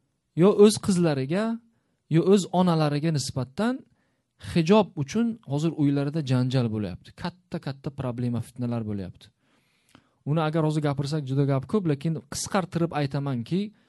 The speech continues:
bir nasihat o'zimdan boshlab va ulargaki, nahot, masalan, tafakkur qilishlari kerak.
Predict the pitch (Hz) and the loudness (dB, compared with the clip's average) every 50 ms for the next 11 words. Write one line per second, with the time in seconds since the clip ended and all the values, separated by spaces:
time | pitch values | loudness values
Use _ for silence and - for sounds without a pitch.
0 | _ _ _ _ - 151 135 131 131 139 143 135 - 160 160 170 160 123 - - | _ _ _ _ -4 -2 -2 0 0 0 0 0 0 0 0 0 -2 -2 0 0
1 | 147 139 143 147 143 143 147 139 131 127 127 117 - 143 190 226 233 - _ _ | 0 2 2 0 0 0 -2 -2 0 -2 -4 -2 0 0 0 0 -2 -4 _ _
2 | _ _ _ _ _ _ _ - 143 147 165 151 151 143 135 135 131 123 120 - | _ _ _ _ _ _ _ -2 0 2 2 2 2 2 0 0 -4 -6 -4 -4
3 | 190 214 240 240 - _ _ _ _ _ _ _ _ _ - 127 160 190 202 - | -4 -4 -4 -6 -10 _ _ _ _ _ _ _ _ _ -4 -2 -2 -2 -2 -4
4 | 294 269 285 _ - _ _ _ _ _ _ - 156 - - 196 202 185 - 165 | -4 -6 -6 _ -20 _ _ _ _ _ _ -8 -6 -4 -2 -2 -2 -2 -2 -2
5 | 165 156 190 185 - - 196 - - 170 151 - 139 147 139 127 120 - 117 107 | -2 0 -2 -2 -2 -2 -2 0 0 -2 -2 0 -2 -2 -2 -2 -4 -4 -6 -6
6 | 101 98 | -6 -8